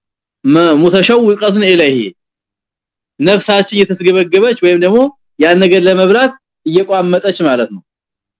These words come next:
فإن الأفضل هو تقديم الطعام ምግብን ማስቀደሙ ይበልጣል። ከማን قبل أداء الصلاة ሶላቱን ከመስገዳችን በፊት።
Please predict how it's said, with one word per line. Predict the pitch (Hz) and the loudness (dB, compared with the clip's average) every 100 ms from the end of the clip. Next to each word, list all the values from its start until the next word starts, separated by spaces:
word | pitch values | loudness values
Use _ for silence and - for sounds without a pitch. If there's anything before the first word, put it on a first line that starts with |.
| _ | _
فإن | - 156 190 185 | -2 0 2 2
الأفضل | 185 180 160 160 165 | 2 0 -2 -2 0
هو | 160 175 220 | 0 0 -2
تقديم | 170 160 156 196 | -4 -2 0 0
الطعام | 190 - 123 120 113 110 101 95 92 _ _ _ _ | -4 -2 -2 0 -2 -4 -6 -8 -14 _ _ _ _
ምግብን | 120 139 165 160 175 170 | -2 0 2 0 0 -2
ማስቀደሙ | 170 160 - 165 156 190 180 | -6 -8 -4 -2 0 0 0
ይበልጣል። | 139 131 123 117 113 107 104 95 92 _ _ _ _ - | 0 0 -2 -2 -2 -2 -2 -4 -8 _ _ _ _ -4
ከማን | 143 160 196 233 262 _ _ _ | 0 2 2 0 -2 _ _ _
قبل | - 147 135 135 | -8 -4 -2 0
أداء | 127 120 123 | 0 -2 -4
الصلاة | 117 - 117 107 104 - _ _ _ _ - | -4 -6 -6 -6 -8 -12 _ _ _ _ -10
ሶላቱን | - 123 131 131 175 | -4 0 0 0 0
ከመስገዳችን | 147 131 131 123 127 120 - 117 | 2 0 0 0 0 0 -2 -2
በፊት። | 113 107 110 | 0 -2 -4